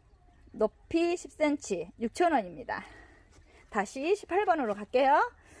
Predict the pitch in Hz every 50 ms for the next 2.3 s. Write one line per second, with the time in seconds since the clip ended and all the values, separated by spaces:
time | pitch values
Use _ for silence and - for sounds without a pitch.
0 | - - - - - 277 - - 359 330 330 330 285 262 254 269 285 320 403 415
1 | - - - - 247 269 277 302 - - 370 349 339 - - 277 233 214 208 208
2 | 220 208 180 160 -